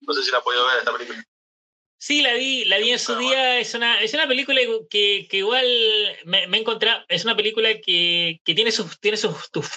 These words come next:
Speaker 2: su fandom, su fanaticada, y es una película, mm, que muchas personas recuerdan con bastante cariño y nostalgia.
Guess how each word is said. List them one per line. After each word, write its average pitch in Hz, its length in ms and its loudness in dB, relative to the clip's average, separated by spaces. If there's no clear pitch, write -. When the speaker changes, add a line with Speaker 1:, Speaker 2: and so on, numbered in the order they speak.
Speaker 2:
su - 140 0
fandom, 226 520 0
su - 160 0
fanaticada, 190 720 0
y 208 180 0
es 226 120 -2
una 247 120 0
película, 226 600 0
mm, 190 680 -14
que 190 100 0
muchas 220 240 -2
personas 220 280 0
recuerdan 214 440 0
con 208 120 -6
bastante 196 360 -2
cariño 226 560 2
y 196 120 0
nostalgia. 139 480 -2